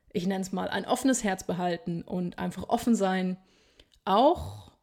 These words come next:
meine Meinung wieder zu ändern. Und das ist etwas, was ich euch hoffentlich oft genug schon mitgegeben habe, wenn wir über wissenschaftliche, akademische, ähm, und evidenzbasierte, äh, Studien sprechen.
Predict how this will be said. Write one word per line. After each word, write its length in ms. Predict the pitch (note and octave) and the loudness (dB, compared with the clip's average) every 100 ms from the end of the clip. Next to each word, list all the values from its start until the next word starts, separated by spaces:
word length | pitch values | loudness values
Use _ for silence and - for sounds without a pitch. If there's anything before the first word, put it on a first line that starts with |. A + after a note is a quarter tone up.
| _ - | _ 2
meine 220 | G#3 G#3+ | 4 6
Meinung 300 | G3+ G#3+ A3 | 6 4 4
wieder 180 | G#3 G#3 | 2 0
zu 140 | - | 0
ändern. 380 | F#3 F#3 E3 E3 | 2 2 2 -2
Und 200 | F#3 G#3 | 0 2
das 120 | A3+ | 2
ist 100 | A#3+ | 2
etwas, 360 | A3 G#3+ G#3 G3+ | 2 2 2 0
was 120 | F#3 | 0
ich 140 | F3 | -2
euch 220 | G3 - | -2 2
hoffentlich 480 | A#3+ B3 C4 A3+ A3 | 2 4 6 4 4
oft 160 | - - | -2 2
genug 240 | G#3 G3 | 4 4
schon 200 | - F#3+ | 2 2
mitgegeben 540 | F#3+ F#3+ G#3 G3 F#3+ F3+ | 2 2 2 4 4 2
habe, 400 | F3+ F3+ F3+ F3+ - - - | 2 2 0 -4 -12 -18 0
wenn 200 | G3+ G#3+ | 4 8
wir 120 | G#3 | 8
über 520 | G3+ F3+ F#3+ F#3 F#3 - - - | 6 4 4 4 0 -6 -16 0
wissenschaftliche, 1000 | G3 A3+ A#3+ G3+ F#3+ - F3+ G3 F#3 - | 2 4 4 2 -2 -4 -4 -2 0 0
akademische, 920 | G3 F#3+ G3+ G3+ F#3+ G3+ F#3+ F#3+ F#3 - - - | 0 2 4 4 4 4 6 4 2 -8 -20 -2
ähm, 520 | G3 F#3 F#3 F#3 F3+ - | 2 4 4 2 0 0
und 320 | G3 F#3 - | 2 2 4
evidenzbasierte, 1300 | G#3+ G3+ A3 A#3 A#3 G3+ F#3+ G3+ G3+ G3 F#3+ F#3+ F#3 - - - | 6 10 10 8 4 4 6 6 4 4 4 4 0 -10 -20 -4
äh, 220 | F#3 F3+ | 2 2
Studien 500 | - - D4+ C4+ A#3 | 2 2 6 8 6
sprechen. 640 | - G3+ G3+ - G3+ G3 | 4 2 2 2 0 -2